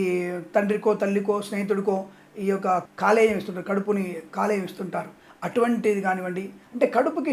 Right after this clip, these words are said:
శస్త్రచికిత్స జరిగే అవకాశం కూడా ఎక్కువగా ఉంటుంది. అలాగే వీరికి ఈ సమయంలో రాహు బాలినప్పుడు ఇంటి కుక్కలు కానీ, బయట వీధి కుక్కలు కానీ కరిచే అవకాశం ఎక్కువ. ఎందుకు? వీరికి బొడ్డు చుట్టూ ఇంజెక్షన్లు వచ్చేటువంటి స్థితి ఇక్కడే ఉంటుంది. అంటే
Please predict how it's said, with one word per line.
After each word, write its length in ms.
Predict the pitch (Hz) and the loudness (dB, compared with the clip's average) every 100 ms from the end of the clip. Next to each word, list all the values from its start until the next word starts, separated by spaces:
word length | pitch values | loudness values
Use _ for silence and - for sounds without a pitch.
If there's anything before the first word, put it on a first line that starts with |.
| 208 | -2
శస్త్రచికిత్స 380 | 214 277 247 226 | -2 -2 2 2
జరిగే 180 | 214 196 | 4 2
అవకాశం 420 | 185 190 185 185 175 | 0 0 0 -2 -10
కూడా 100 | 175 | -10
ఎక్కువగా 240 | 170 175 170 | -8 -6 -6
ఉంటుంది. 320 | 160 170 165 - - _ _ _ _ | -6 -10 -10 -14 -20 _ _ _ _
అలాగే 220 | 220 277 254 | 4 6 6
వీరికి 260 | 247 240 202 208 226 302 - 247 | 4 6 6 4 0 -8 -4 2
ఈ 40 | 294 302 | 4 6
సమయంలో 360 | 269 277 285 254 233 | 8 8 8 8 8
రాహు 180 | 233 277 | 8 10
బాలినప్పుడు 460 | 240 240 226 208 196 180 233 311 - - | 10 8 4 2 2 2 0 -6 -12 -4
ఇంటి 140 | 214 202 | -2 2
కుక్కలు 240 | 269 247 269 | 4 6 8
కానీ, 180 | 285 311 320 - - | 8 6 2 -6 2
బయట 160 | 214 233 220 | 6 6 4
వీధి 160 | 262 208 | 2 2
కుక్కలు 240 | 202 196 | 2 0
కానీ 160 | 175 - - - | 0 -6 -16 0
కరిచే 200 | 202 208 202 | 4 8 6
అవకాశం 340 | - 196 175 | 6 0 0
ఎక్కువ. 160 | 156 185 - 208 | -10 -14 -6 -2
ఎందుకు? 240 | 262 247 247 254 - | 4 6 4 2 -6
వీరికి 240 | 233 202 196 | -4 2 6
బొడ్డు 160 | 233 254 | 6 6
చుట్టూ 220 | 311 311 277 | 2 2 2
ఇంజెక్షన్లు 380 | 254 262 254 240 | 2 4 4 4
వచ్చేటువంటి 440 | 247 233 233 208 196 - - - - | 4 2 2 0 -2 -4 -14 -20 -6
స్థితి 220 | 233 220 | -2 -2
ఇక్కడే 200 | 214 226 190 | 0 0 0
ఉంటుంది. 260 | 160 123 - - - - | -4 -12 -16 -20 -20 -4
అంటే 160 | 202 | 0